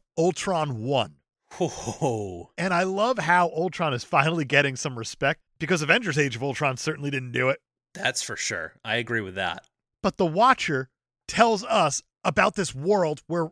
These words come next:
Speaker 1: Ultron successfully uploads himself into the Vibranium Vision body, as we saw, and launched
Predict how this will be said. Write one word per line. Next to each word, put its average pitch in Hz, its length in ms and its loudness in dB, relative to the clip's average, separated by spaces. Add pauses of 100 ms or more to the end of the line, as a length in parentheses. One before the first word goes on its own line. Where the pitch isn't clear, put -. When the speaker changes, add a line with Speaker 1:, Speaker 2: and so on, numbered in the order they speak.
Speaker 1:
Ultron 208 460 -2
successfully 180 760 0
uploads 165 400 0
himself 143 400 -4 (300)
into 180 260 -8
the 170 100 -6
Vibranium 160 600 -2
Vision 120 320 -6
body, 98 320 -12
as 113 140 -10
we 151 100 -6
saw, 120 320 -6 (420)
and 170 180 -4
launched 170 400 -2